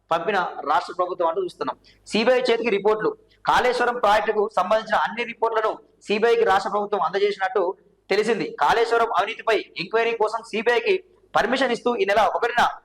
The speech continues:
రాష్ట్ర సర్కార్ జీవో ఇచ్చింది. ఆ కాపీ తమకు అందినట్టు సీబీఐ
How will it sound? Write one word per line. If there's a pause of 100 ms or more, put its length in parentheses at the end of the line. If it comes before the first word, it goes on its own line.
(200)
రాష్ట్ర
సర్కార్
జీవో
ఇచ్చింది. (340)
ఆ
కాపీ
తమకు
అందినట్టు
సీబీఐ